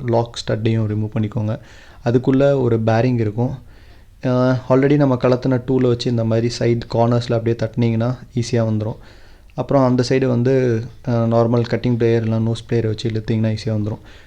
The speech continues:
இங்கேயும் நீங்க வேணா டபிள்யூ டி ஃபார்ட்டி யூஸ் பண்ணிக்கோங்க. ஏன்னா ரொம்ப ஸ்டக் ஆகிருக்குது இது. அந்த சிலிண்டர் பிளாக் எடுக்கும்போது அதுல ஒரு சின்ன பேர் எழுதி இருந்துச்சு, அது ஏதோ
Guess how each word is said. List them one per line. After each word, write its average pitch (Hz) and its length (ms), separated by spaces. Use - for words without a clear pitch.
இங்கேயும் 143 260
நீங்க 131 280
வேணா 127 140
டபிள்யூ 120 340
டி 117 240
ஃபார்ட்டி 117 40
யூஸ் 117 180
பண்ணிக்கோங்க. 110 380
ஏன்னா 117 280
ரொம்ப 117 500
ஸ்டக் - 440
ஆகிருக்குது 110 440
இது. 104 220
அந்த 127 260
சிலிண்டர் 170 240
பிளாக் 156 200
எடுக்கும்போது 135 320
அதுல 135 160
ஒரு 127 180
சின்ன 131 200
பேர் 139 300
எழுதி 123 200
இருந்துச்சு, 117 320
அது 120 120
ஏதோ 113 320